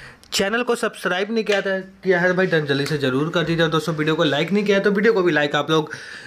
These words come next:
ज़रूर कर दीजिए। भाई मेरा आप लोगों से निवेदन है, रिक्वेस्ट है, अभी तक आपने हमारे Telegram ग्रुप को ज्वाइन नहीं किया तो मैंने वीडियो के डिस्क्रिप्शन बॉक्स में आप लोगों को Telegram ग्रुप का लिंक दे रखा है, यहाँ पे दोस्तों आप हमें ज्वाइन भी कर सकते हो। भाई एप्लीकेशन की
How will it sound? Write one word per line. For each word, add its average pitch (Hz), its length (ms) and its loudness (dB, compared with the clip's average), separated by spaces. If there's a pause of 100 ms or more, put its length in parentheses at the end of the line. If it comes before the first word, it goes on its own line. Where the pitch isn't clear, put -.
(100)
ज़रूर 208 460 2
कर 202 140 2
दीजिए। 190 260 0
भाई 180 140 2
मेरा 175 160 2
आप 156 100 -2
लोगों 160 120 0
से 165 100 -4
निवेदन 147 380 2
है, 143 160 2
रिक्वेस्ट 143 400 0
है, 151 60 4
अभी 147 100 2
तक 143 180 0
आपने 143 220 2
हमारे 147 360 2 (340)
Telegram 190 480 4
ग्रुप 170 260 2
को 190 100 4
ज्वाइन 165 180 2
नहीं 165 120 0
किया 165 120 4
तो 165 100 -2
मैंने 165 160 0
वीडियो 156 240 -2
के 156 80 0
डिस्क्रिप्शन 156 460 0
बॉक्स 143 240 0
में 147 60 2
आप 135 160 -2
लोगों 131 240 0
को 117 220 0 (320)
Telegram 185 420 2
ग्रुप 165 200 -2
का 156 80 2
लिंक 143 180 0
दे 131 100 2
रखा 156 240 0
है, 165 60 0
यहाँ 151 160 0
पे 151 100 0
दोस्तों 135 300 -2
आप 117 100 -6
हमें 127 160 -4
ज्वाइन 120 240 0
भी 139 120 -2 (120)
कर 139 140 2
सकते 113 300 -2
हो। 104 220 -4 (340)
भाई 180 140 4
एप्लीकेशन 175 460 0
की 175 140 0